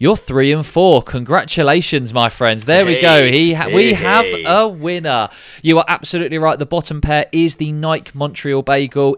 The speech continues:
Speaker 1: Even with
Speaker 2: Yeah.
Speaker 1: the special box, last sold was a hundred and fifty-five pounds. Bearing in mind they retail over here with the normal box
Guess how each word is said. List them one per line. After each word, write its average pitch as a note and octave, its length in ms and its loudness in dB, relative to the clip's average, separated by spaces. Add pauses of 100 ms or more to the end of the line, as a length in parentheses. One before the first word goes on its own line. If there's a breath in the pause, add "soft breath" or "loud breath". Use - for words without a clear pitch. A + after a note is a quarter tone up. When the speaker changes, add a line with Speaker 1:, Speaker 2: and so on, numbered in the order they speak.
Speaker 1:
Even G#3+ 400 -4
with G#3 220 2
Speaker 2:
Yeah. - 80 -18
Speaker 1:
the F3 60 -8
special F3+ 440 -4
box, - 580 -4 (320 loud breath)
last D#3+ 440 2
sold C#3 340 0
was A#2+ 140 -6
a B2+ 40 0
hundred D3 520 -6
and C#3 100 -12
fifty-five C3 800 -2
pounds. G2 560 -6 (180 soft breath)
Bearing E3 220 -2
in D#3+ 80 -4
mind D3+ 180 -4
they C#3+ 100 -2
retail C#3 520 -4
over A2 220 -2
here A2 320 -2 (280 loud breath)
with C3 200 -2
the C3+ 100 -2
normal D#3+ 420 0
box - 560 -6